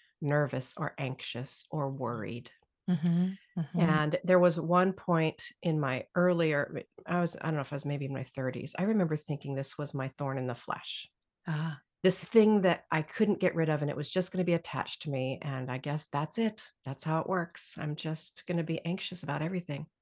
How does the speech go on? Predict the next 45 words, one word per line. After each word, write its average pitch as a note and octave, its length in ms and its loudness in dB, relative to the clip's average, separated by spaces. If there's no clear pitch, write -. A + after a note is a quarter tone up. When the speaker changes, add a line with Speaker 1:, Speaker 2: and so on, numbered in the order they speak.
Speaker 1:
Um, D#3+ 180 0
of E3 120 -6
course, F#3+ 220 0
that's F#3+ 240 -4
not - 180 0
true. D3 380 -2
That's D#3 240 -2
not D#3 180 4
what B2+ 140 -2
happened. D#3+ 560 0
God D3+ 120 0
Speaker 2:
Right. D#3 100 0
Speaker 1:
was D3 120 0
very D#3 200 0
gracious, D3 480 -2
again, C#3+ 280 -2
over E3 280 2
the C#3+ 100 -4
course - 560 -4
of C#3+ 220 -6
my C3+ 220 -4
life C3 580 -8
to D#3 100 -4
bring C#3 240 -2
different C#3+ 340 -8
people C3+ 360 -8
in, B2 100 -6
therapists, D3+ 440 -2
spiritual C#3+ 440 -4
directors, B2+ 640 -8
my F3 180 4
own F3+ 220 4
meeting E3+ 280 2
with C#3 160 -6
God C#3 360 -2
to - 140 -6
bring D3+ 320 0
healing D#3 420 -2
in C#3 100 0
various D3 440 -2
levels, E3 320 -4
Speaker 2:
Mm. - 60 -20
Speaker 1:
various C#3 340 -4
ways. F3+ 240 2
Speaker 2:
Mm. D#3 80 -2